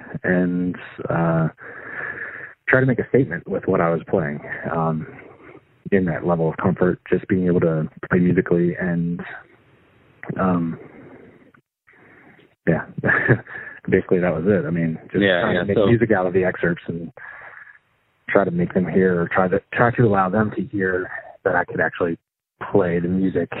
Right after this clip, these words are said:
Speaker 1: and be as musical as possible.
Speaker 2: And so with the auditions you, you know, you had taken on, you were at Chicago together and,
Speaker 1: Yeah.
Speaker 2: um, Cincinnati, I think. I, I can't remember if you took the Pittsburgh audition.
Speaker 1: I did.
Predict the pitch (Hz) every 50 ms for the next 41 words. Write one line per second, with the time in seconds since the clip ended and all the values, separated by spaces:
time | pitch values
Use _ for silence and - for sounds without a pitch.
0 | - - - 101 90 87 90 87 87 - - - 110 98 107 104 95 92 - 90
1 | 87 80 - - 85 76 76 - - 80 76 - - 80 76 80 82 - - -
2 | - - - - - - - - - _ 104 104 98 - 110 101 95 95 98 95
3 | - - - - 110 101 - - 104 95 90 87 85 80 - - - 101 98 98
4 | 95 - - 98 101 95 90 92 92 92 90 92 85 - - - _ _ - 101
5 | 92 85 85 85 92 87 85 - - 95 92 101 95 95 90 101 107 104 104 92
6 | 92 85 - - - 90 - - 98 95 95 98 95 90 92 90 95 92 90 95
7 | 95 95 95 95 92 92 92 - - 98 87 85 85 92 87 82 82 80 80 80
8 | - _ _ _ _ - 101 - - 87 87 90 98 95 98 98 98 90 - _
9 | - 95 95 95 92 - - - - - - - 101 - - 120 101 104 104 101
10 | 98 90 - 98 - - 101 - _ 90 82 80 - - 107 101 - _ - 92
11 | 80 - 80 78 80 80 - - 90 85 82 - _ _ - - - - - -
12 | - - 87 90 82 78 73 73